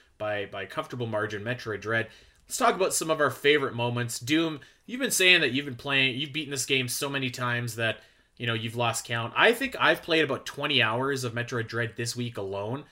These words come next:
so I am ready to delve in and absolutely, uh, just share some of my love and appreciation for this game, because the more I play it, the more it grows. So, um, how about we, how about you start us off, Doom? Get us, get us kicked off with one of your top moments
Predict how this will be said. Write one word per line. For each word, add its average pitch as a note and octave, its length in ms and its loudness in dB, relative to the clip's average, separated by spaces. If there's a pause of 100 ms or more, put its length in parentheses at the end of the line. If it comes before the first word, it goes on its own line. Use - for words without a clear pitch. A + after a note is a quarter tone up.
(200)
so A#2+ 200 -4
I D#3 220 4
am F#3+ 160 2
ready D3+ 260 8
to C3+ 140 -8
delve B2+ 460 2
in B2+ 260 2
and A#2 320 -4
absolutely, A2+ 880 -4 (500)
uh, G#2 220 -6
just A#2 300 -8 (260)
share F3 520 4
some E3+ 200 -2
of D#3 60 -6
my C3+ 160 2
love B2+ 500 2
and A2 100 -8
appreciation B2+ 640 -4
for A#2 140 -10
this G#2+ 160 -6
game, A2+ 280 -6
because G#2+ 380 -10 (320)
the B2 80 -8
more D#3+ 220 0
I E3+ 80 2
play E3 260 4
it, - 160 2 (160)
the B2 80 -8
more C#3 240 2
it B2 120 0
grows. G2+ 360 -4
So, G#2+ 360 -4 (440)
um, A2+ 320 -4 (760)
how G3 100 6
about A3 200 6
we, F3 140 6
how E3+ 160 4
about G3 240 4
you E3+ 100 -2
start F3 300 2
us E3+ 100 -2
off, E3 260 4
Doom? C#3 260 0
Get C#3+ 160 4
us, D#3+ 200 0
get C#3 220 0
us D#3+ 100 0
kicked D#3+ 240 -2
off D#3 260 2
with B2 160 -4
one C3 120 -8
of C#3 60 -4
your B2 100 -2
top D3 360 -6
moments B2+ 580 -4